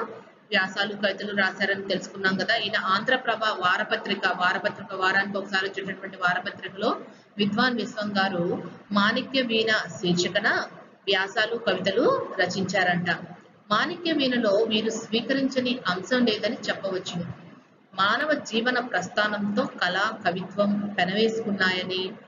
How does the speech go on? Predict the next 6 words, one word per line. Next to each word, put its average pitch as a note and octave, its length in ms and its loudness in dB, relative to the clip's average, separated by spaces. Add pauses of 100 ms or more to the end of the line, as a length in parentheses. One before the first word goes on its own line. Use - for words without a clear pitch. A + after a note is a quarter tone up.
(280)
మనిషి B3+ 340 -2
నిరంతర A#3+ 800 0
జ్ఞానాన్వేషి G3+ 1120 0
అని F#3 320 2 (360)
ఈ G3 200 -8
కవిత A3 420 0